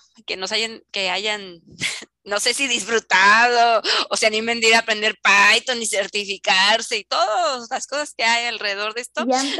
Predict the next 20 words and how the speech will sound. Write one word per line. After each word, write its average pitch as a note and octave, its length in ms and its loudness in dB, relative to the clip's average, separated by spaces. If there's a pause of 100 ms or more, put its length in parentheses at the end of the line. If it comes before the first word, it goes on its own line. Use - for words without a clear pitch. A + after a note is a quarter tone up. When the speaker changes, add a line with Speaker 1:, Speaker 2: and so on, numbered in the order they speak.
(120)
Speaker 2:
espérate, D4+ 300 -4
antes A#3 200 -8
de F4 120 -6
que B3 140 -4
se A#3 140 -8
vayan, A3+ 400 -6
recuerden A#3+ 320 -10
que B3+ 80 -8
tenemos A3 420 -8
cursos A3+ 460 -14
en F#3+ 120 -16
Kioma's G3+ 400 -12
Lab G3+ 300 -6
para F3 220 -8
que - 60 -20
se F#3+ 100 -20
preparen F#3+ 600 -8
para G#3+ 220 -6
su A3 160 -12
certificación, A3 960 -10